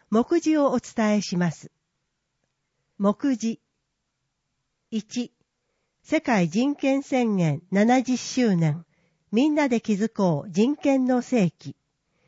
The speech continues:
人権週間、十二月四日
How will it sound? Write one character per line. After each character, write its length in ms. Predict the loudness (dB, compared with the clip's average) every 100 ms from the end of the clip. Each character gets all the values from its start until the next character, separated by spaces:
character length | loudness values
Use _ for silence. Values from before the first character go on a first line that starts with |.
| _ _ _ _
人 260 | 2 2 2
権 280 | -2 -2
週 260 | -2 -2 -2
間、 320 | 0 -2 -2 -10 _ _ _ 0
十 220 | 2 2
二 180 | 0 -2
月 260 | -4 -2
四 160 | 0 -2
日 320 | -2 -4